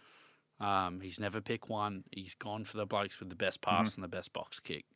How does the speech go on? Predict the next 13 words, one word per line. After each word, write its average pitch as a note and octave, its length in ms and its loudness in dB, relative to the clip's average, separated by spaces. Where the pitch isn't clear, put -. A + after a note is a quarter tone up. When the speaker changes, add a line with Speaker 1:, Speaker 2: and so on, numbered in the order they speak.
Speaker 2:
Mm-hmm. - 760 -2
Speaker 1:
Um, F2 420 -2
if - 120 -10
you G#2 60 -2
wanted G#2+ 220 2
running G#2 300 4
nines, G#2+ 320 2
you G#2 80 -2
got G#2 120 -6
Gordon G2 300 -6
and F#2 160 -6
Tate. F#2+ 300 -2
Speaker 2:
Yeah. A2+ 160 -2